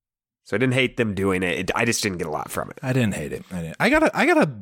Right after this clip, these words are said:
Speaker 2: broad note about the season that include, or the episode that includes this conversation that I think you'll agree with. I'll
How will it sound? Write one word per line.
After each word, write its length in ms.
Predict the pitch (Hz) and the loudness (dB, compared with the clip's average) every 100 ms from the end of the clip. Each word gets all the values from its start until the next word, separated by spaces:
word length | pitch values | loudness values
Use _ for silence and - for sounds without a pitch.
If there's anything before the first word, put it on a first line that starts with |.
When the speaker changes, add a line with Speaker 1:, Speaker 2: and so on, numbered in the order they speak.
| 92 - _ _ _ _ | -18 -20 _ _ _ _
Speaker 2:
broad 380 | 101 110 113 107 | -2 2 4 4
note 180 | 104 101 | 4 4
about 240 | 98 98 | 2 0
the 60 | 101 | 0
season 400 | - 98 92 87 | 0 2 2 2
that 120 | 85 | 2
include, 380 | 80 - 110 101 | 0 0 0 2
or 80 | |
the 100 | 98 | 2
episode 380 | 95 107 101 92 | 2 2 0 -2
that 120 | 90 87 | 0 0
includes 480 | 87 - 123 117 | 0 2 2 2
this 160 | 104 98 | 0 0
conversation 760 | - 92 90 - 80 - 76 - - - - _ _ _ _ | 0 0 2 0 0 -2 -6 -8 -16 -20 -20 _ _ _ _
that 120 | - | -2
I 60 | 104 | -2
think 260 | - 240 - | 2 0 2
you'll 120 | 131 | 0
agree 220 | 101 101 | 0 0
with. 200 | 95 95 | 0 0
I'll 220 | 95 82 | 0 -2